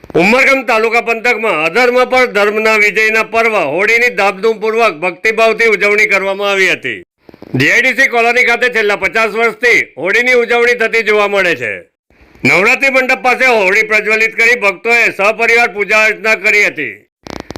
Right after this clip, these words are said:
જી આઈ ડી સી સાર્વજનિક ઉત્સવ મંડળના સભ્યો બજરંગભાઈ ભરવાડ, અજયભાઈ શાહ, અભિલાષભાઈ ઠિમ્મર, પ્રમોદભાઈ પાટીલ, નરેન્દ્રભાઈ દેડિયા સહિત મોટી સંખ્યામાં લોકો ઉપસ્થિત રહ્યા હતા.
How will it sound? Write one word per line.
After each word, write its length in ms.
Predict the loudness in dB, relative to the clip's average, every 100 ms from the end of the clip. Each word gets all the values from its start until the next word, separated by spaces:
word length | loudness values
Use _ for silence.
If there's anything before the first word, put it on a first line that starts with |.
| -2
જી 140 | 0
આઈ 120 | 2
ડી 120 | 2 0
સી 120 | 0
સાર્વજનિક 560 | 0 0 0 0 0
ઉત્સવ 280 | -2 -4 -6
મંડળના 440 | -2 -2 0 0 -2
સભ્યો 360 | -2 0 0
બજરંગભાઈ 500 | 0 0 0 2 2
ભરવાડ, 360 | 0 0 2 2
અજયભાઈ 440 | 2 0 2 0
શાહ, 320 | 0 0 0
અભિલાષભાઈ 540 | 0 0 0 0 0 0
ઠિમ્મર, 340 | 0 0 -2 -4 _ _ _ _
પ્રમોદભાઈ 500 | -4 -2 -2 0 -2
પાટીલ, 460 | 0 0 0 0 0
નરેન્દ્રભાઈ 540 | 0 0 -2 -2 0
દેડિયા 380 | 2 2 2 2
સહિત 360 | 2 0 0 -2
મોટી 320 | -6 -2 -2
સંખ્યામાં 460 | -2 0 0 0 -2
લોકો 300 | -2 -4 -4
ઉપસ્થિત 420 | -4 -4 -2 0
રહ્યા 280 | 0 0 0
હતા. 360 | -2 -6 -8